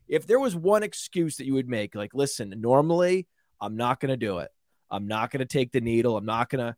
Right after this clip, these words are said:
you know, or I'm not gonna subject myself to a potential re-injury." When your career is on the line, I would do, you know, that would be the one case where, you know, if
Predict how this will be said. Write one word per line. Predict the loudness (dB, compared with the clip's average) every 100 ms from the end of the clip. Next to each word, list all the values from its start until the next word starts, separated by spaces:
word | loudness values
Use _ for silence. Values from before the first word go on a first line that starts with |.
| _ _
you | -4
know, | 0 2
or |
I'm | 0 0
not | 0 0
gonna | -4
subject | -4 -6 0 0 0
myself | -4 0 2 2 0
to | -6 -4
a |
potential | -10 -4 -4 -2 -2
re-injury." | 0 0 -2 0 4 6 4 0 _ _ _
When | 4 6 6
your | 4 6 6
career | 6 2 6 8 10 8
is | 8
on | 6
the | 6
line, | 2 0 2 2 0 -4 -2
I | 2
would | 2 2 2
do, | 2 2 -2
you | 0
know, | 4 4
that | 4 4 6
would | 2
be | 4 4
the | 4
one | 4 2 2 0
case | 0 0 0 -4 -6
where, | -2 0 0 0 -2 _ _ _ _
you | -6
know, | -2 0 0
if | -2